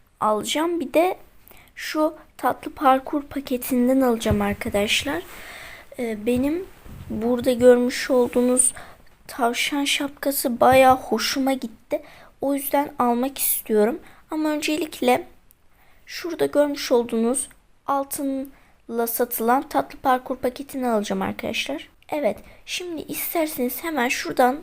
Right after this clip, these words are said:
oyalanmadan satın almak istiyorum. Şöyle hemen beş bin altın, zaten fiyatı da gayet uygun.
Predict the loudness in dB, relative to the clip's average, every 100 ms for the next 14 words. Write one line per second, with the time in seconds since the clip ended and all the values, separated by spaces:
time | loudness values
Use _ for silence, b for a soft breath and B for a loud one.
0 | -4 0 2 0 0 -2 -2 -2 -2 -2
1 | -2 0 0 -2 -4 -6 -4 -2 -2 -2
2 | -4 0 2 2 2 2 4 2 0 2
3 | 2 0 -2 -2 2 2 0 -6 -2 -2
4 | 0 0 4 6 4 2 -2 -2 -4 -6